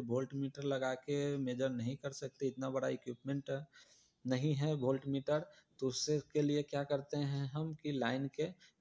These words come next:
पैरेलल में पीटी को लगाते हैं। पीटी को लगाने के बाद हम पीटी से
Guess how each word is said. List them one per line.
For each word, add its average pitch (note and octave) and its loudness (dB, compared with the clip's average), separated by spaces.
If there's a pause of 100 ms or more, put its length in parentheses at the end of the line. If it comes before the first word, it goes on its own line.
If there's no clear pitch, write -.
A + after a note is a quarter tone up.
(140)
पैरेलल C3+ 6
में C#3+ 2
पीटी C3 0
को C3 4
लगाते G#2+ 2
हैं। A2 -2
पीटी B2+ 0
को C#3 0
लगाने C3+ 0
के C#3+ -2
बाद C#3 0 (1120)
हम C3 2 (120)
पीटी B2+ 2
से D3+ 0